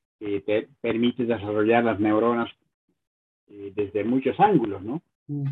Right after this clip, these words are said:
Speaker 2: claro.
Speaker 1: Y sin duda, esa es la ventaja que yo tengo, pues yo puedo ver con, con,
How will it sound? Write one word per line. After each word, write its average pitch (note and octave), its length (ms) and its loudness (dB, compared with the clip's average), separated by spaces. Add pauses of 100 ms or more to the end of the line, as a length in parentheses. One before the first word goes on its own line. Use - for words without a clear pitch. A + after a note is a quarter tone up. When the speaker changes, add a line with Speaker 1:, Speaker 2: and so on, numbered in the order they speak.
(100)
Speaker 2:
claro. C#3 200 -6
Speaker 1:
Y G#2+ 240 -4 (100)
sin A2+ 160 -4
duda, C#3 160 4 (720)
esa - 420 -12
es C3+ 60 0
la C3+ 80 2
ventaja C3 480 0
que A#2 180 -10
yo A2+ 160 0
tengo, C3+ 300 4
pues A2 160 -4
yo A2 140 2
puedo B2+ 200 4
ver C#3 280 4
con, G#2+ 260 -10 (300)
con, F#2 340 -20